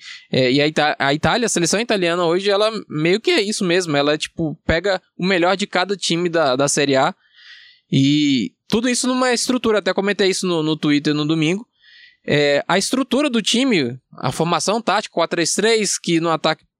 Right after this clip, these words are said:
posicional vira um três dois cinco ou dois três cinco, dependendo da posição ali do lateral direito, é, ela é do, do Sassuolo, né? E tem a própria pressão alta. O Sassuolo é o time que melhor pressiona,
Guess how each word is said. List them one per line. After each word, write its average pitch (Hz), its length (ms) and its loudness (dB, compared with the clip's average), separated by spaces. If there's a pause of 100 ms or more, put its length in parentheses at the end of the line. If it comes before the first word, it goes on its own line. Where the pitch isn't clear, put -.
posicional 160 540 0
vira 160 320 0
um 147 180 -6 (100)
três 175 260 0
dois 156 180 -2
cinco 220 260 -4
ou 165 60 0
dois 156 180 0
três 151 280 0
cinco, 208 220 -2
dependendo 147 360 0
da 147 80 0
posição 143 340 -2
ali 139 140 0
do 135 100 0
lateral 135 400 0
direito, 131 440 0 (720)
é, - 220 -2 (180)
ela 208 220 2
é 247 80 0
do, 262 240 0
do 226 100 -2
Sassuolo, 240 600 0
né? 175 280 2
E 139 120 -2
tem 165 140 0
a 202 100 0
própria 190 360 -4
pressão 214 460 0
alta. 190 180 0
O - 40 -10
Sassuolo 170 360 0
é 190 40 2
o 190 40 -2
time 180 200 -4
que - 80 -6
melhor 180 240 0
pressiona, 190 520 -2